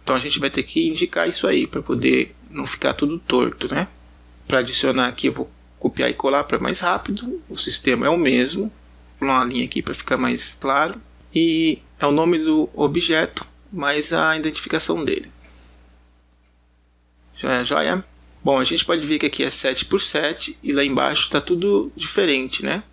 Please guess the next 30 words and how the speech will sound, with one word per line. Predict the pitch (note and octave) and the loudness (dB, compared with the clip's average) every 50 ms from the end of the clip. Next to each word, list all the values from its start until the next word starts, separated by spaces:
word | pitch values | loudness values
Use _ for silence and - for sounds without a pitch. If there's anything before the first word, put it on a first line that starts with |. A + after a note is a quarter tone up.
| - - - - - - - | -20 -20 -20 -20 -20 -16 -12
Não | - C3 C3 | -8 -6 -2
vai | B2 C3 C3 B2+ | 2 2 2 2
bater. | C3 D3+ D#3+ - - - B2+ A2+ - - - | 2 2 0 0 2 2 2 2 0 -4 -8
Eu | C3 | -8
vou | C3 B2+ | -6 -4
mostrar | C3 C3+ C3+ - D3+ C#3 | -4 -4 -2 0 0 0
como | C3+ - - C#3+ D3+ | 2 0 0 2 2
exemplo | D3+ D3 C3+ B2+ C3+ C3+ C3+ - C3+ | 2 2 2 2 0 0 2 2 0
aqui, | B2+ - - C#3+ | 0 2 2 2
vou | C3 C#3 C#3+ | 2 4 2
chamar | - - D3+ C3 C#3 C#3 C3+ C3+ C3 C3 C3+ | 2 2 2 2 2 4 4 4 4 4 2
o, | C3 - - - - - - - | 0 -4 -8 -16 -20 -20 -8 -6
o | C#3 C#3 C3+ C3+ C3+ C3 - | -4 -4 -2 -4 -6 -6 -4
carrinho | - C#3+ B2 B2+ C3 C3+ C#3 | -4 -4 -2 -2 -4 -6 -6
número | C#3 C#3+ C#3+ D3 E3 | -4 -4 -4 -2 -2
cinco, | E3 - - - C#3+ C3 - - - | -2 -2 0 0 0 0 0 -4 -6
o | - | -2
caminhão. | - C3+ C3+ C#3+ C#3 C3+ B2+ B2+ B2 - - - - - - - - - - - _ _ _ _ _ _ _ _ _ _ _ _ _ _ _ - - | 0 0 0 2 0 0 0 0 -4 -8 -12 -18 -20 -20 -20 -20 -20 -20 -20 -20 _ _ _ _ _ _ _ _ _ _ _ _ _ _ _ -8 -4
Ele | C3 C3+ | -2 -2
é | C3 | 0
um | |
pouquinho | A#2+ - C3+ - - - C3+ C3 | 0 0 -2 -2 -2 -4 -4 -2
maior, | C3 C#3 D3 D#3+ D3+ C#3 C3+ C#3 D#3+ G3+ G#3 - - - - - - - - - - - - - | 0 0 2 2 2 2 4 2 2 0 -2 -6 -16 -20 -20 -20 -20 -20 -20 -20 -20 -20 -20 -10
então | - - C3+ C#3 D3 - - - | -4 -2 -2 0 -2 -4 -8 -10
não | E3 D3+ C3+ | -10 -6 -2
vai | C3 C3 C3 | 2 2 2
aparecer | B2+ - C#3 B2+ C3+ B2+ - - C3+ C3+ | 2 2 0 0 0 0 0 0 2 0
a | C#3 | 0
imagem | D3 F3 E3 C3+ C#3 C#3+ - D#3 D3+ | 0 0 0 0 0 -2 -4 -6 -6
direito. | - F3+ E3 C#3 - - - - - - - | -4 0 0 0 0 0 -4 -6 -10 -12 -14